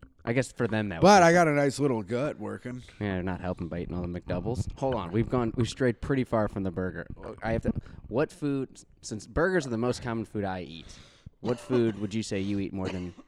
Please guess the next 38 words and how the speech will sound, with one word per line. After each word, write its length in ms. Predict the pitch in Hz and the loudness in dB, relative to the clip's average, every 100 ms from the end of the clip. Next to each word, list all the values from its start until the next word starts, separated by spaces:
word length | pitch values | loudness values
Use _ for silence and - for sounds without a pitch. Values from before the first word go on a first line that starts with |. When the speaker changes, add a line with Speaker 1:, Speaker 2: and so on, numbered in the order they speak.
| - - | -20 -18
Speaker 1:
<coughs> 300 | - 135 104 | -16 -16 -10
Stop 320 | - 143 151 | 0 2 2
coughing 320 | 104 139 139 | 2 2 2
Speaker 2:
Tacos. 40 | 92 | 0
Speaker 1:
on 140 | 92 | -2
mic. 320 | 82 60 - _ _ _ _ - - | -6 -10 -16 _ _ _ _ -20 -8
Speaker 2:
Tacos. 640 | 120 113 123 113 113 - - - | -4 -4 -2 0 0 -4 -12 -14
Speaker 1:
Tacos, 460 | - 92 113 113 104 | -6 -6 -4 -6 -6
the 60 | |
food 180 | - 110 | -6 -2
you 60 | 113 | 0
eat 80 | 110 | 0
more 120 | 110 | 0
than 140 | 110 | 0
anything 240 | 104 95 82 | -2 -4 -8
else. 320 | - - - - | -12 -20 -16 -2
Speaker 2:
I 120 | 127 | 0
eat 100 | 131 | 2
tacos 460 | 127 127 127 139 120 | 0 -2 0 -4 -2
more 160 | 139 | -4
than 100 | 135 | -2
anything 460 | 135 135 120 131 127 | -2 -4 -6 -6 -4
else. 400 | 123 123 123 117 - | -4 -4 -4 -8 -16
Probably 720 | - 170 190 202 196 190 202 | -18 -16 -14 -14 -14 -10 -12
tacos. 680 | 175 185 196 180 185 180 - | -10 -10 -8 -6 -4 -4 -4
I 60 | |
mean, 140 | 139 139 | -2 -2
I 80 | 123 | -2
did 180 | 147 | -2
eat 120 | 139 120 | -4 -6
tacos 380 | 127 120 117 | -8 -8 -10
five 300 | - 110 107 | -8 -8 -8
days 220 | 107 107 101 | -8 -10 -10
in 80 | |
a 40 | 90 | -10
row 240 | 90 78 60 | -10 -10 -12
last 260 | 64 - | -14 -16
week. 280 | 73 67 - | -18 -18 -20